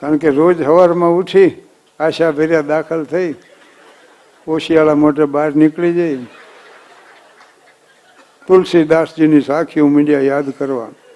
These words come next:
કે "સકલ પદાર્થ હે જગ માહી, ભાગ્યહીન નર પાવત નાહી." પછી મને ને મને એમ થયું કે ભાગ્યહીન નર પાવત નાહી, તો આપણે ક્યાં કંઈ મેળવવું છે?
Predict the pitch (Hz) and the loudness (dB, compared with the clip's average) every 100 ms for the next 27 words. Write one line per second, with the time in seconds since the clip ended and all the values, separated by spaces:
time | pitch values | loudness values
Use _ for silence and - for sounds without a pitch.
0 | _ _ _ - - 143 - 165 202 185 | _ _ _ -20 -18 -10 -4 2 2 2
1 | 147 160 156 170 165 156 147 127 156 151 | 0 0 2 4 4 2 0 0 0 0
2 | 147 143 135 143 123 131 110 - _ _ | -2 -2 -2 -4 -4 -6 -8 -16 _ _
3 | _ _ - 98 143 196 180 160 139 160 | _ _ -18 -2 0 2 2 4 4 4
4 | 151 139 139 135 127 127 139 127 127 117 | 2 0 0 -2 -2 0 0 -4 -8 -12
5 | 117 110 95 - _ _ _ _ _ _ | -12 -14 -16 -20 _ _ _ _ _ _
6 | _ _ 156 151 170 156 156 202 208 202 | _ _ -8 -2 0 2 0 0 0 0
7 | 196 202 202 202 208 208 123 123 151 175 | 0 -2 -2 0 0 -2 -2 2 2 0
8 | 196 196 165 196 196 180 185 185 - 143 | 2 4 4 0 0 2 2 0 -4 -6
9 | 165 196 190 170 160 160 147 127 104 78 | -2 -2 -2 -4 -2 0 -2 -4 -12 -18
10 | _ _ _ _ - - _ _ _ _ | _ _ _ _ -20 -20 _ _ _ _
11 | _ _ _ _ _ _ 156 143 131 - | _ _ _ _ _ _ -8 -4 -4 0
12 | 208 202 254 269 269 254 202 208 196 160 | 0 0 -2 -4 0 2 6 8 8 6
13 | 127 117 - 82 | 2 -8 -18 -20